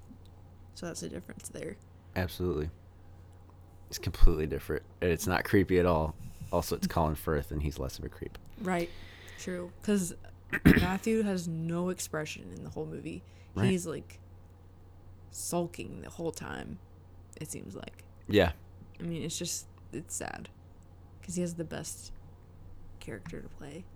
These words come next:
Speaker 1: <laughs>
Speaker 2: Yeah. The ti-, mm-hmm.
Speaker 1: That's like
Speaker 2: Darcy
Speaker 1: Prince Charming in Cinderella was terrible. Ugh.
Speaker 2: Well, yeah. All right. Uh, you can do that for a nitpick rant sometime.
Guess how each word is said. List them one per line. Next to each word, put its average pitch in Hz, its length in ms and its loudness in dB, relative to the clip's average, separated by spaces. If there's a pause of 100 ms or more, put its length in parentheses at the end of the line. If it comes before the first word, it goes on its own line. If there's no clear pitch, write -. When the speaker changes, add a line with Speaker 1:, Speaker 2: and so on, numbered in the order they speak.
(100)
Speaker 1:
<laughs> - 80 -10 (1080)
Speaker 2:
Yeah. 104 240 8 (320)
The 92 180 6
ti-, - 140 6
mm-hmm. 101 400 4
Speaker 1:
That's 123 100 4 (300)
like - 20 -16
Speaker 2:
Darcy 120 360 10
Speaker 1:
Prince 113 220 12
Charming 208 380 4
in 180 120 2
Cinderella 175 520 2
was 156 120 -2
terrible. 175 420 0 (580)
Ugh. 175 300 4 (420)
Speaker 2:
Well, 85 340 10 (720)
yeah. 82 200 2 (340)
All 98 80 2
right. 82 160 4 (640)
Uh, 104 340 12 (180)
you 107 160 4
can 98 120 2
do 90 140 8
that 69 120 6
for 82 140 2
a - 20 2
nitpick 80 320 0
rant 78 240 -4
sometime. 78 380 -4